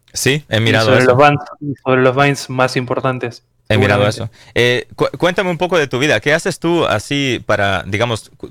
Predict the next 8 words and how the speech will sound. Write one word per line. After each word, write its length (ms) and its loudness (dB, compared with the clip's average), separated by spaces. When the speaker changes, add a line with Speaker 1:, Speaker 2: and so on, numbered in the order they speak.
Speaker 1:
tu, 160 -2
tu 160 0
rutina, 500 -2
tu 100 -2
rutina 380 0
diaria, 400 0
qué 120 -6
sería? 420 -6